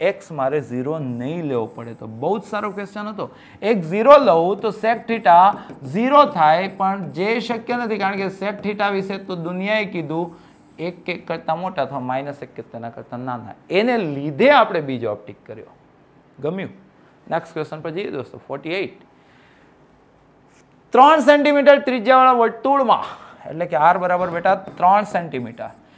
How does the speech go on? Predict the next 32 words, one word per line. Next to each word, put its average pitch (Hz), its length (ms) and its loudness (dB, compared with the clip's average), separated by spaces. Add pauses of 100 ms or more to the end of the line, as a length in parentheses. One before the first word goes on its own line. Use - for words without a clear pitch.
(200)
એક 247 200 0
સેન્ટીમીટર 277 520 2
લંબાઈની 262 480 4
ચાપ, 269 420 6 (640)
ચાપની 160 320 -2
લંબાઈ 175 300 -4
બેટા 170 220 -6
એક 196 400 -8
સેન્ટીમીટર, 139 560 -6
આ 139 200 4
વર્તુળ, 151 720 -2 (680)
આ 143 160 2
ત્રણ, 190 540 2 (460)
આ 143 160 -2
ત્રણ 180 540 2 (440)
અને 139 160 -8
આ 165 200 6
છે 175 160 -4
તમારું 175 600 -2
એક. 202 520 -2
તો - 60 -10
આ 180 320 4
કેટલા? 190 480 0
દુનિયાએ 170 460 -2
કીધું, 180 300 -4
ફિઝિક્સવાળાએ, 190 1000 4
theta 160 260 0
is 196 160 0
equal 185 320 -4
to 220 100 0
L 175 320 -2
upon 196 300 2